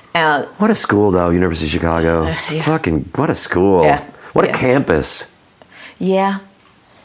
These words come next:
Speaker 1: Yeah. I mean, but having grown up around there, it was like, I, I, you know, I, I, it was
Speaker 2: No, I get it, because, I mean, I lived on the north side,
Speaker 1: Yeah.
Speaker 2: and we had friends who were at, uh, fifty-fifth, uh, fifty,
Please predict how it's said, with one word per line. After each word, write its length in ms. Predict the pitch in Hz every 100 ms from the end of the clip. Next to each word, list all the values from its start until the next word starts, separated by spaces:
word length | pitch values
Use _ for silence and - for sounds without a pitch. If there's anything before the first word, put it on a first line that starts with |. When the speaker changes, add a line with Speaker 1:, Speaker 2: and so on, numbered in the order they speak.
| _
Speaker 1:
Yeah. 340 | 185 180 175 175
I 40 | 180
mean, 160 | 190
but 120 | 185 180
having 240 | 180 180
grown 240 | 170 165
up 140 | 156 156
around 340 | 143 139 147
there, 180 | 156 160
it 60 | -
was 180 | 147
like, 260 | 143 143 135
I, 160 | - 156 -
I, 60 | 139
you 100 | 180
know, 140 | 156 139
I, 60 |
I, 300 | 135 - 160 156 - _ _ _ _
it 120 | 165 160
was 120 | 147 123 -
Speaker 2:
No, 200 | 147 151
I 120 | 135
get 180 | 139 139
it, 80 | 98
because, 200 | 107 110
I 120 | 117
mean, 100 | 120
I 80 | 127
lived 180 | 139 131
on 80 | 117
the 60 | 107
north 140 | 131
side, 460 | 143 82 71 73 90
Speaker 1:
Yeah. 240 | 170 156 101
Speaker 2:
and 140 | 101
we 100 | 113
had 160 | 120 98
friends 320 | - 123 120
who 140 | 98
were 380 | 92 92 95 92 95
at, 380 | 90 87 -
uh, 400 | 87 85 82 82 78 - _ - - - -
fifty-fifth, 880 | - 107 101 - 104 107 87 - - - _ - - - - -
uh, 640 | 90 85 80 80 78 78 - - - 90 -
fifty, 260 | 131 120